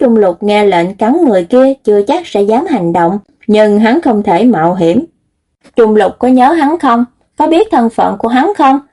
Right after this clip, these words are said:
Có dám ra tay không? Đây đều là những chuyện không thể dự đoán. Một khi rơi vào tay Trung Trường Dạ, thứ chờ đợi hắn chính là kết cục sống không bằng chết. Sống lại mà không sống được lâu bằng kiếp trước,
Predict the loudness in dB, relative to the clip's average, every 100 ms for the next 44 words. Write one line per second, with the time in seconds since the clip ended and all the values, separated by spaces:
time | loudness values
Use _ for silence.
0 | _ -2 0 2 2 0 0 0 0 0
1 | -2 -2 _ _ 0 2 2 0 0 0
2 | 0 0 0 -2 -2 -4 -2 -2 -2 0
3 | -2 0 0 0 -4 _ _ -2 -2 2
4 | 2 2 2 2 0 -2 -2 0 -2 -2
5 | -2 -2 -2 -2 0 0 -2 -6 _ _
6 | -2 2 2 0 -2 0 0 0 -2 -2
7 | -8 -4 0 2 2 0 -2 -2 -2 -4
8 | -6 -6 -10 -4 0 0 0 -2 -2 -4
9 | -2 0 0 -4 _ _ _ -2 0 2
10 | 2 2 0 -2 -2 -2 0 0 2 0
11 | 0 2 2 2 -2 -2 -2 -2 -2 -2